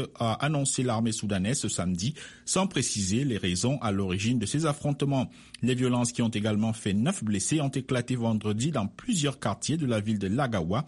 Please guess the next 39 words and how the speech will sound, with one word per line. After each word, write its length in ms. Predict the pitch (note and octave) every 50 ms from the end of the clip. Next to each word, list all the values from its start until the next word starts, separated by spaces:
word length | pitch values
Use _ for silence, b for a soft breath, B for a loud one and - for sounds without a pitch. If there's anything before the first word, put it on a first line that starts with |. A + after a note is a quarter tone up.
| B B B B B B
entre 320 | - C3+ C#3+ C3 - - A#2
des 120 | A#2 G#2
membres 420 | G2 G2+ G#2 B2 C#3 C#3+ A#2 A#2
de 80 | G2+ G2+
la 160 | G2 F#2 -
tribu 400 | - - - B2 A#2 A2+ A#2 A#2
des 120 | G#2 F#2+ F#2
Nouba, 460 | G#2+ C#3+ F#3+ G3 D3 - C#3 F#3+ - - _ -
issus 380 | B2+ A2+ A2 - - A#2+ A#2 G#2
d'une 260 | G#2 A2 G#2 G2 F2+ -
ethnie 280 | A#2 A2+ - B2 A#2+ A2
africaine, 640 | F#2+ - - G2 F#2 - - G#2+ A2 B2 C#3 D#3 B B B B B B
et 120 | - G#2+ G2+
d'autres 340 | F#2+ A#2 F3 G#3 G3 - B2+
de 100 | G#2+ A2+
la 140 | A2 G2+
tribu 320 | G2 - - A2+ G#2 A2 A2
arabe 640 | - G2+ G2 F#2+ G#2 G#2+ A#2+ B2+ C3+ C3 B2+ - -
des 240 | A2 G2+ G#2+ G2+
Miseria. 800 | G2 G#2 B2 D#3+ F3 - - D#3+ C#3 C#3+ C#3+ C#3 C#3 C3 A2+ F2+ B B B B B B -
Les 140 | G#2 C3+ C#3+
conflits 420 | - - C#3+ C3+ - - C#3 B2
tribaux 340 | A#2+ - - A#2+ A#2 A2+ A#2
ne 80 | A#2 A2+
sont 220 | G#2 - A2 G#2
pas 180 | G2+ G#2 G2 F#2
rares 320 | F2+ G#2+ G#2+ C3+ E3+ -
au 80 | - B2+
Soudan 420 | - - G#2+ G2 F2 G#2 B2 E3+ - B B B B
et 160 | - A#2 - C#3
éclatent 300 | B2+ - - C3+ A#2+ A2+
généralement 540 | G#2+ A2+ A2 G#2+ G2 F#2+ G2 G2 G2+ B2+ D3+
pour 160 | D3 - B2
l'accès 380 | A#2 G#2+ - - - - A2+ - -
à 60 | -
l'eau 260 | F2+ F#2 G#2 C#3 E3 -
et 80 | G#2+ G2+
aux 140 | F#2+ F#2+
terres, 480 | F2 - - G#2 F#2 F#2+ A2 A#2 B2 C3+